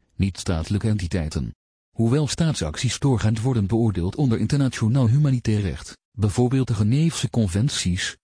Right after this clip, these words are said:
onthult het hypothetisch toepassen van dit terrorisme-kader op staatsacties of ze overeenkomen met terroristische tactieken.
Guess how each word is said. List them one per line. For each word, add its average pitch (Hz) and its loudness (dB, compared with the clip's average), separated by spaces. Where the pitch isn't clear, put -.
onthult 123 0
het 147 2
hypothetisch 120 0
toepassen 143 0
van 95 2
dit 101 0
terrorisme-kader 107 0
op 80 -6
staatsacties 101 -2
of 110 -2
ze 131 2
overeenkomen 98 0
met 117 0
terroristische 120 0
tactieken. 71 -6